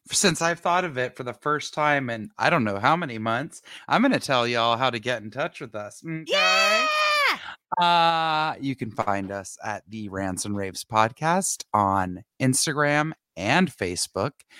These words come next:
Speaker 1: You can find us on Twitter at raves underscore the. You can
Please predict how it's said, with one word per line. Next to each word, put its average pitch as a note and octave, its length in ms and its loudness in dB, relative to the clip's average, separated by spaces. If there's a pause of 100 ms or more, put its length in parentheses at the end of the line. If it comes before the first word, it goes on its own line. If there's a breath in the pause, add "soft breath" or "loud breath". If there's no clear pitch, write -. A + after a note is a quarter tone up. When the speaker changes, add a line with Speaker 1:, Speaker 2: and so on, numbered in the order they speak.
(280 loud breath)
Speaker 1:
You D3 160 2
can A#2+ 320 0
find G#2+ 280 2
us - 160 -2
on G2 160 4
Twitter D#3 520 0
at A2 220 0
raves G#2 540 0
underscore G2+ 640 4
the. C3 400 0 (360 loud breath)
You F#3 340 2
can A#2+ 680 -2